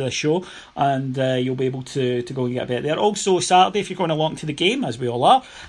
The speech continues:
then, uh, remember our, our friends at the Loudon Tavern. It's your, your Rangers boozer. Use it or lose it.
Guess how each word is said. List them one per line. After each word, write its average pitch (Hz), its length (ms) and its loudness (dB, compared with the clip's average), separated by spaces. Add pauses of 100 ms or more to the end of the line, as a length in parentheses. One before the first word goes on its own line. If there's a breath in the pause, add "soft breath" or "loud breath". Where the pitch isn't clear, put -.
(120)
then, 147 320 2
uh, 139 280 2
remember 147 560 2
our, 131 280 -2 (100)
our 131 220 0
friends 143 420 -2
at - 60 -6
the 135 80 -4
Loudon 139 300 0
Tavern. 165 440 0
It's - 420 -6
your, 135 280 0 (120)
your 135 180 -6
Rangers 135 340 -4
boozer. 143 400 -2
Use 143 260 -2
it - 100 -2
or 135 140 -2
lose 143 220 0
it. 165 160 -2